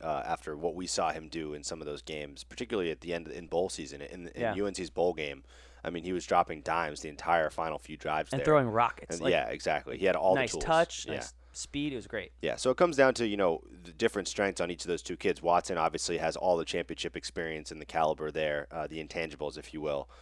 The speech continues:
Speaker 1: And Trubisky has what you might say is the total package of physical tools for an N F L quarterback. Um, I guess my question to you before we move on is there's a few options now if you're a team like Cleveland or San Francisco or one of these teams that are near the top of the draft. Um,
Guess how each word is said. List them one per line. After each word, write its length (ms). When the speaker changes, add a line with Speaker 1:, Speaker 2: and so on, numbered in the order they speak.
Speaker 1:
And 140
Trubisky 400
has 340
what 340
you 180
might 220
say 200
is 140
the 80
total 260
package 340
of 80
physical 400
tools 320
for 160
an 80
N 80
F 100
L 80
quarterback. 540
Um, 480
I 80
guess 220
my 140
question 320
to 60
you 120
before 180
we 80
move 180
on 300
is 140
there's 200
a 40
few 200
options 320
now 180
if 100
you're 100
a 20
team 280
like 160
Cleveland 500
or 380
San 220
Francisco 480
or 120
one 160
of 60
these 120
teams 240
that 100
are 60
near 180
the 40
top 280
of 40
the 40
draft. 440
Um, 560